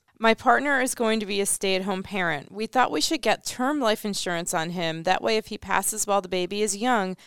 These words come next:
I wouldn't struggle to cover co-, childcare costs. Unfortunately, my partner has type one diabetes and has s-, had it since childhood.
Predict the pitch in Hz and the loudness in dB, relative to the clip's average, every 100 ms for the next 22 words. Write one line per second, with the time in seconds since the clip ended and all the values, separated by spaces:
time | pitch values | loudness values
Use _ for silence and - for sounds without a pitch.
0 | _ _ 202 202 233 247 - 185 190 190 | _ _ 0 2 2 0 0 0 0 -2
1 | - 185 175 175 - - - 180 175 - | -2 -2 -2 -2 -8 -8 2 2 2 -2
2 | 160 - - - - - _ _ _ 214 | -6 -2 -2 0 0 -2 _ _ _ -6
3 | 208 - 262 262 294 220 233 208 196 220 | -6 -2 -2 -2 -4 -2 0 0 0 -2
4 | - 202 196 - - 190 190 190 185 170 | -2 -2 -4 -4 -2 -2 -2 -2 0 0
5 | 170 220 214 185 - 175 180 170 - 202 | -2 -6 -4 -4 -4 -6 -6 -2 0 -2
6 | - 202 208 202 - - 170 - - 175 | -6 0 0 0 -6 -6 -2 0 2 4
7 | 170 170 - | 4 0 -8